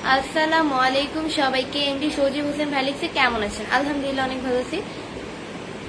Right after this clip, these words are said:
টুকটুকি আপু কেমন আছে? আমি কি টুকটুকি নাকি আমি বৃষ্টি? আলহামদুলিল্লাহ, অনেক ভালো আছি। হ্যালো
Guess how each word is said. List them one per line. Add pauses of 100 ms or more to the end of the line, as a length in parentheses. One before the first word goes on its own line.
(1500)
টুকটুকি
আপু
কেমন
আছে?
আমি
কি
টুকটুকি
নাকি
আমি
বৃষ্টি? (120)
আলহামদুলিল্লাহ,
অনেক
ভালো
আছি। (1800)
হ্যালো